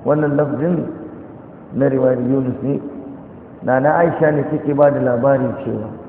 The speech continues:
akwai wani mutum mai suna Utba ibn Zama'a. Aso-, afwan,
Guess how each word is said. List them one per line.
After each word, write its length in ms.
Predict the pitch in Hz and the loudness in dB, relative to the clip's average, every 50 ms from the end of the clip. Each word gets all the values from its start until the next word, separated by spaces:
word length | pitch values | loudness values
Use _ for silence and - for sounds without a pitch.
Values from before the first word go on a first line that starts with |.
| - - - - - - - - - - - - | -16 -18 -18 -18 -18 -18 -18 -20 -20 -14 -6 -6
akwai 260 | 117 113 - 151 156 | -6 0 2 2 4
wani 180 | 165 175 180 180 | 4 4 2 2
mutum 320 | 175 165 - - 156 147 143 | 0 -2 -2 -2 -4 -2 -2
mai 160 | 139 131 127 - | -2 -2 -2 -2
suna 240 | - 143 143 143 143 | -2 0 2 2 2
Utba 480 | 139 143 147 143 - - 127 123 127 117 - - 131 | 2 2 0 -2 0 0 0 2 2 0 0 -2 -2
ibn 320 | 123 127 131 131 123 117 101 110 | 0 0 0 0 0 -2 -2 -2
Zama'a. 400 | 120 117 117 113 - - - 101 - - - - - - - - - - - - - - - - - - - - - - - - - - - - - | -2 0 0 -2 -2 -4 -6 -8 -10 -12 -14 -14 -16 -16 -16 -16 -18 -18 -18 -18 -18 -18 -18 -18 -20 -18 -20 -20 -20 -20 -20 -18 -18 -18 -10 -6 -6
Aso-, 320 | 117 - - 123 123 113 - - - - - - - | -6 -4 -4 -4 -4 -4 -6 -10 -16 -18 -18 -10 -8
afwan, 400 | 127 123 - - 113 113 104 | -8 -8 -6 -6 -6 -6 -6